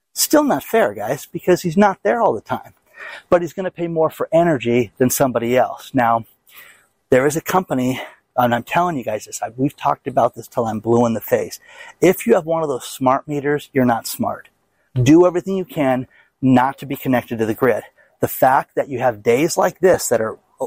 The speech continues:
you know, a hundred degrees outside, and, uh, you want to, they, they want to control it to where you can't have your, uh,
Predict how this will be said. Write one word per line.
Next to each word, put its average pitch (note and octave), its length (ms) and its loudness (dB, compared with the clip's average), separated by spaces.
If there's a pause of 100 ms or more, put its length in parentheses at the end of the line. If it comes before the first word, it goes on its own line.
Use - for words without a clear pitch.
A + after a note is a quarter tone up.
you C#3 100 4
know, G#2 140 0
a - 20 -6
hundred F3 360 -2
degrees F3 380 -2
outside, G#2+ 560 -2 (480)
and, B2+ 380 2
uh, A#2+ 360 4 (380)
you D3+ 220 4
want C#3+ 300 2
to, C3 420 2
they, C#3+ 240 4
they C#3+ 200 0
want D#3 200 4
to - 60 -18
control D3+ 380 0
it - 40 -16
to - 120 -4
where B2 120 2
you A#2+ 160 -8
can't C#3 320 -2
have C3+ 240 -2
your, A#2 300 2
uh, A2 260 2